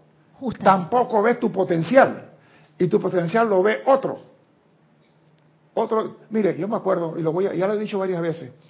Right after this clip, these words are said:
Speaker 2: yo me acuerdo que estábamos formando unos muchachos en una provincia y me dice un sargento, "Oiga, jefe, este muchacho no sirve".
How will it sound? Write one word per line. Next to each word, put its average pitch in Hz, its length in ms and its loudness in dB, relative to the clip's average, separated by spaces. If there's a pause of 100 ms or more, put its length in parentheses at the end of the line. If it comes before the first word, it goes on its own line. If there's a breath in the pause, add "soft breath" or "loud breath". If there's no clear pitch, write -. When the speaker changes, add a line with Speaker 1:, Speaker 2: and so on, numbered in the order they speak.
(380 soft breath)
Speaker 2:
yo 185 140 0
me 208 60 0
acuerdo 196 240 -4
que 170 100 -2
estábamos 180 260 -4
formando 165 680 -6 (560)
unos 160 240 -6
muchachos 160 500 -8
en 151 60 -6
una 160 160 -4
provincia 151 680 -8 (560 soft breath)
y 139 140 -6
me 139 140 -8
dice 156 240 -8
un 160 80 -8
sargento, 151 560 -8 (380 soft breath)
"Oiga, 190 280 0
jefe, 165 500 -4
este 190 220 -4
muchacho 160 340 -8
no 143 140 -10
sirve". 113 400 -16